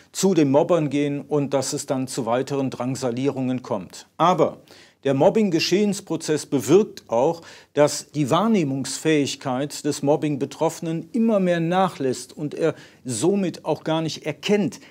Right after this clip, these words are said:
wer ihm eigentlich wirklich helfen kann oder tatsächlich helfen will. Das gehört mit zu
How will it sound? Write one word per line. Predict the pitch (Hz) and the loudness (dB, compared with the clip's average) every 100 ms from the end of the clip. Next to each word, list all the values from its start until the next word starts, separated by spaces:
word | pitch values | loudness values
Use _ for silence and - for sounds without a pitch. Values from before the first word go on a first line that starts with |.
| _ | _
wer | 143 151 | 2 4
ihm | 151 | 2
eigentlich | - 135 131 139 107 | -4 -8 -4 -6 0
wirklich | 139 147 147 131 | 0 0 -2 -6
helfen | 131 131 123 123 | -2 0 -2 -8
kann | - 151 165 151 - _ | -2 0 0 -6 -16 _
oder | - 139 123 | -4 -2 -2
tatsächlich | - 131 - 139 - 131 - | -2 -6 -2 -4 -4 -8 -4
helfen | 117 117 123 | -4 -4 -8
will. | 110 87 - _ _ _ | -6 -8 -14 _ _ _
Das | 120 131 - | -4 -4 -2
gehört | 143 156 165 - | 4 4 4 4
mit | 214 226 | 2 2
zu | - - - - 180 185 | -10 -14 -6 0 2 0